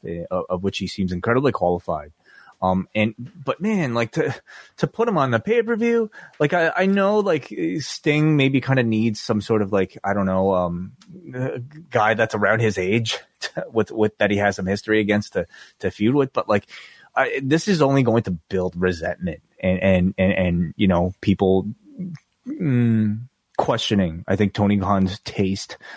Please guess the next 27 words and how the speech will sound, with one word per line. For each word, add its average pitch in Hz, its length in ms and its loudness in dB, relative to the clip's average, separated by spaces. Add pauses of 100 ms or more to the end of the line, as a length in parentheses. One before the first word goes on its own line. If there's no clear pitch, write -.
(140)
uh, 92 60 -2
uh, 95 540 4
of 90 140 0
what 92 140 2
the - 80 0
audience 95 400 2
really 95 160 0
wants, 95 480 0
'cause - 400 -8 (720)
I, 90 160 0 (240)
I 87 120 -8
just 95 260 -2
don't 101 160 2
know 98 160 4
if, 95 140 0
like, 92 160 -2
Jarrett 92 340 2
is 87 160 -4
really 98 300 0
a-, 90 200 2
adding 90 240 0
any 90 140 0
sort 90 220 -2
of 80 100 -4
in-, 90 180 -2
real 101 380 2
interest - 520 0